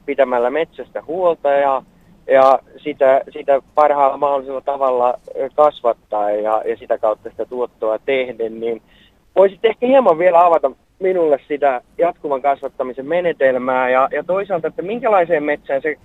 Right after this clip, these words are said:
ö, kannattaisi, ö, eniten käyttää, koska nyt jos miettii, että metsän arvohan muodostuu aika paljon siitä, että mikä sen puuston arvo on ja, ja jos miettii hehtaarihinnalta, niin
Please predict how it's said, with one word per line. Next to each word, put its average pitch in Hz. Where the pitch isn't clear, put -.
ö, 143
kannattaisi, 147
ö, 143
eniten 175
käyttää, 131
koska 131
nyt 147
jos 147
miettii, 156
että 135
metsän 135
arvohan 135
muodostuu 127
aika 123
paljon 139
siitä, 135
että -
mikä 120
sen 123
puuston 151
arvo 139
on 120
ja, 120
ja 123
jos 131
miettii 139
hehtaarihinnalta, 135
niin 131